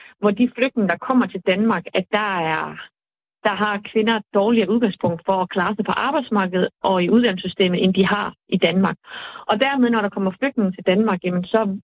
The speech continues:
så, så vil det også afspejle sig i det. Så, så der er jo forskel på, hvilke ressourcer mænd de kommer med versus kvinder, og hvor meget uddannelse de har haft mulighed for at,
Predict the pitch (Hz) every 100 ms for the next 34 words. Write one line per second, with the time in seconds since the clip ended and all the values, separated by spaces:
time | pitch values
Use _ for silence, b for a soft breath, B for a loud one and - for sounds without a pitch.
0 | _ 185 - 240 - 254 226 208 220 240
1 | - 233 269 - 185 170 160 180 - 185
2 | 185 208 208 208 190 220 240 262 254 269
3 | 262 196 - 220 240 202 180 - 277 311
4 | 220 190 226 247 208 240 240 196 202 208
5 | B B B B - 190 180 185 - 220
6 | 226 285 - 196 180 180 190 208 262 254
7 | 185 180 - 175 170 202 233 214 175 -
8 | 190 - 170 165